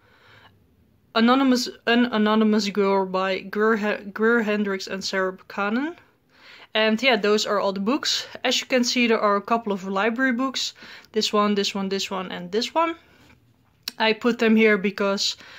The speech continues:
yeah, I don't want to have a separate pile for them.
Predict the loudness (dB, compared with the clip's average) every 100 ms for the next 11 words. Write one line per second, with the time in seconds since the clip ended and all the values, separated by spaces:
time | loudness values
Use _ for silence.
0 | -20 -4 -2 0 -2 -2 -4 -4 -4 -4
1 | -6 -8 -6 -4 -4 -4 -6 0 0 0
2 | 0 2 4 2